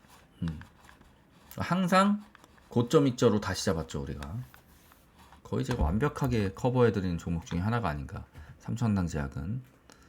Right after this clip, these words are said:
그런 관점으로 보면 되고. 아, 에이치엘비는 오늘 굉장히 걱정이 됩니다. 오늘 만약에 좋지 않은 얘기가 나온다. 그러면은,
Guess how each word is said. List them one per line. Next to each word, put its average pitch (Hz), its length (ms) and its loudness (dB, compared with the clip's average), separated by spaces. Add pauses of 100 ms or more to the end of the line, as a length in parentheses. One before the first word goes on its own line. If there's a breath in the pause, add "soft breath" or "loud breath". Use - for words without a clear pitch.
(600 soft breath)
그런 87 220 -2
관점으로 76 360 -6
보면 82 260 -14
되고. - 140 -20 (380 loud breath)
아, 78 100 2
에이치엘비는 127 480 4
오늘 98 220 2
굉장히 95 360 -2
걱정이 80 300 -6
됩니다. 69 260 -10 (1700)
오늘 139 320 6
만약에 104 320 4
좋지 - 320 -2
않은 104 200 4
얘기가 82 180 0
나온다. 69 320 -4
그러면은, 95 600 -2